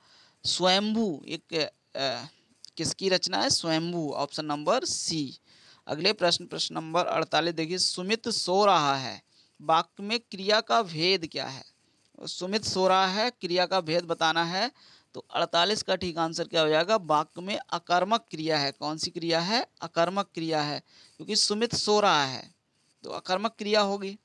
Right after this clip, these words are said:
अगला प्रश्न, प्रश्न नंबर उनचास देखिए, निम्नलिखित में से कौन सा वाक्य शुद्ध है? शुद्ध वाक्य पहचानना है,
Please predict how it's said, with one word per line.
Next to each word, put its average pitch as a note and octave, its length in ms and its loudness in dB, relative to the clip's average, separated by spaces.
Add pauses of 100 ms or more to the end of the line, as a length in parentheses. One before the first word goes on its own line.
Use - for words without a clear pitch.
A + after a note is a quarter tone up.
(400)
अगला F3 260 2
प्रश्न, G3 360 -2
प्रश्न F3 280 -6
नंबर F3+ 300 -2
उनचास E3+ 640 0
देखिए, F3 260 -4
निम्नलिखित F3+ 440 -6
में F#3 140 -8
से G#3 160 -6
कौन G3 360 -4
सा G#3+ 180 2
वाक्य F#3 420 2
शुद्ध F3+ 500 0
है? C#3 240 0 (500)
शुद्ध G3+ 320 0
वाक्य G#3 340 2
पहचानना F#3 560 0
है, G#3 280 0